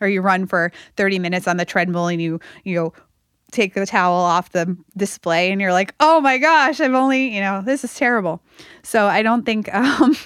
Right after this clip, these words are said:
approaching exercise from that point of view is a recipe for, again, long-term sustainability. Also, are you enjoying what you're doing? That's intentional, right? That's, uh,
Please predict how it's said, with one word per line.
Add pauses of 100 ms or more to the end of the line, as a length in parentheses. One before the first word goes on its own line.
(500)
approaching
exercise
from
that
point
of
view
is
a
recipe
for,
again,
long-term
sustainability. (580)
Also, (240)
are
you
enjoying
what
you're
doing? (1700)
That's
intentional,
right?
That's,
uh,